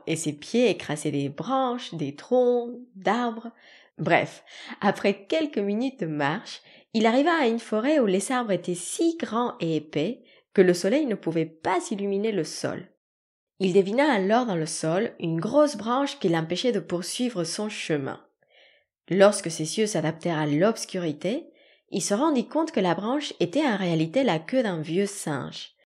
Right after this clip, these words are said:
Il lui parla de façon très abrupte et lui ordonna de bouger. Le singe l'observa silencieux et après quelques instants,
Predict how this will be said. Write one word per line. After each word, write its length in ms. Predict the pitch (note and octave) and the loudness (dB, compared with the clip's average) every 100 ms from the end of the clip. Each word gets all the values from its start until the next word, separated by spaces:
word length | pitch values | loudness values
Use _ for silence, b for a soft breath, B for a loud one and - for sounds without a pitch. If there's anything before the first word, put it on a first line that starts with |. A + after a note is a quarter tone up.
| - | -4
Il 140 | F3+ D#3 | 0 2
lui 100 | D#3+ | 4
parla 300 | F#3 A#3+ G3 | 4 4 4
de 60 | |
façon 340 | D#3+ D3+ C3 C#3 | 2 -4 -6 -8
très 320 | - D4+ G3+ | 2 2 4
abrupte 480 | D3+ D#3+ G#3+ - - - | 0 0 0 -4 -4 8
et 100 | D4 | 8
lui 100 | A3+ | 8
ordonna 380 | F3 D#3+ E3 F3+ | 2 0 0 0
de 80 | D#3 | 0
bouger. 480 | D#3+ C#3+ - - _ b b b b _ | -4 -4 -6 -12 _ b b b b _
Le 140 | F3+ G#3 | 0 2
singe 280 | E4 F#4+ | 0 0
l'observa 520 | G#3+ G3+ G3 F3 A3+ C4+ | -2 0 -2 0 -2 -2
silencieux 840 | F#3 F3 E3 - D3 D#3+ - _ - | -4 -6 -6 -8 -6 -6 -8 _ -4
et 140 | G#3+ | 0
après 380 | G#3+ G#3 C#4 C#4 - | 0 0 0 -2 -2
quelques 380 | F#4 F#4+ C4 G#3 | -2 0 0 0
instants, 460 | F3+ - D3+ D3 | -6 -6 -8 -8